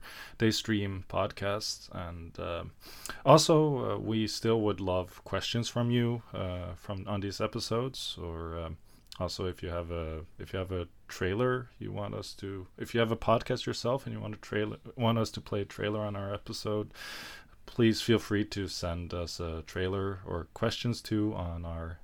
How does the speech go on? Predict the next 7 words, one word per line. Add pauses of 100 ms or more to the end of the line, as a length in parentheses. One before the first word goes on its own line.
(140)
Gmail.
That's
critically
optimistic, (220)
uh, (260)
podcast
at